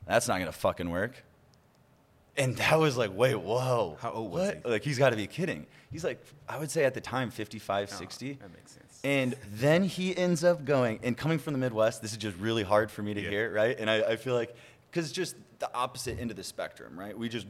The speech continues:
Speaker 1: maybe weren't raised with these people around us. There's pros and cons to anywhere you grow up. But then he started going,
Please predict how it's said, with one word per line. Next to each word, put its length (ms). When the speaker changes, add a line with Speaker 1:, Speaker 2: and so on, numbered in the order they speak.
Speaker 1:
maybe 280
weren't 240
raised 260
with 100
these 120
people 260
around 320
us. 240
There's 120
pros 240
and 100
cons 220
to 100
anywhere 220
you 120
grow 240
up. 180
But 120
then 100
he 80
started 300
going, 380